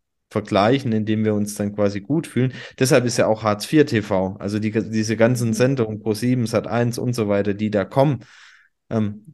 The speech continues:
Speaker 1: deshalb schauen das so viele, weil es sich gut anfühlt. Es könnte ja noch viel schlechter alles sein. Also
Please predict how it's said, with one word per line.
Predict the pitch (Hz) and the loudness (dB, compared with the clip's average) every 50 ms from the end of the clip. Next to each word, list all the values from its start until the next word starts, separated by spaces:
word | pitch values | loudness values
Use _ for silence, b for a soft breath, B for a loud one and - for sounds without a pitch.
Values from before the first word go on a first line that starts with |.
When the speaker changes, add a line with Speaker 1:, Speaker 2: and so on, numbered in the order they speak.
| _ | _
Speaker 1:
deshalb | - 123 123 139 120 104 - - - - | 0 2 4 4 2 2 -2 -6 -10 -10
schauen | - - 117 131 180 185 165 | -4 0 2 4 6 6 6
das | 127 110 110 - | 6 4 4 0
so | - 110 | -4 -6
viele, | - - 123 123 120 113 107 | -4 -4 -2 0 0 4 4
weil | 110 113 | 4 4
es | 110 - | 4 0
sich | 117 107 - | -6 -10 -8
gut | - - 160 170 156 - - _ _ _ _ | -4 -2 0 0 -2 -2 -8 _ _ _ _
anfühlt. | - 127 151 170 - - - 131 120 110 | 0 2 2 2 2 2 0 0 0 0
Es | 113 - - | -2 -4 0
könnte | - 151 156 170 160 | 0 2 2 4 4
ja | 139 139 | 4 4
noch | 147 135 - | 2 0 -4
viel | - - 208 208 208 | -6 -4 -4 -4 -4
schlechter | - - - 156 156 175 - - - 101 90 | -4 -4 -2 -2 -2 -2 -4 -4 -2 -2 0
alles | 95 98 104 101 101 | 0 0 0 -2 0
sein. | - 101 104 117 139 151 151 b b b b b b _ | 0 0 0 0 -2 -4 -6 b b b b b b _
Also | - - 113 113 117 117 110 98 - - - | -4 -2 -2 0 0 -2 -2 -2 -6 -12 -18